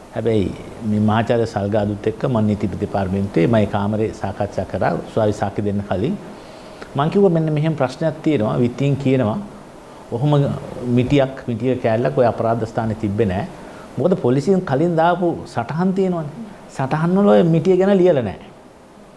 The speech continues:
පස්සේ ඒකට මිටිය දකින්නේ මිනිහ ඉස්සුවට පස්සේ කාපට් එකට යට වුණාමනේ.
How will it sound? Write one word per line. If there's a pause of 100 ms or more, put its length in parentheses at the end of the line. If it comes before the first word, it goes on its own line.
(880)
පස්සේ (160)
ඒකට
මිටිය
දකින්නේ
මිනිහ
ඉස්සුවට
පස්සේ
කාපට්
එකට
යට
වුණාමනේ.